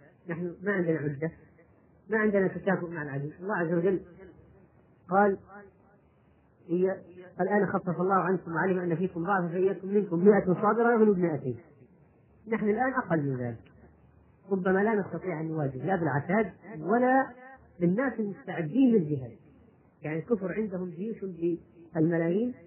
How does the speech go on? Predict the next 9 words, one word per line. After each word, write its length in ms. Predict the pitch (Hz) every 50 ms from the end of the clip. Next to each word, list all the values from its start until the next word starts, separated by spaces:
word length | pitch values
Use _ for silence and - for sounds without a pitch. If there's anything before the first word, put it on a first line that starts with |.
| 381 453 - _ _ 175
ولو 200 | 170 170 185 202
أردت 220 | 240 233 208 -
أن 100 | 214 190
تجند 500 | - 175 165 147 202 220 214 190 170 160
المسلمين 600 | 156 156 160 151 - - 165 175 185 202 175 156 151
المستعدين 680 | 156 147 - - - 160 127 147 143 139 156 196 196
للجهاد 540 | 175 156 143 139 147 143 151 180 196 175 170
ربما 400 | 180 202 175 165 165 160 160 156
لا 380 | 160 190 196 190 175 165 151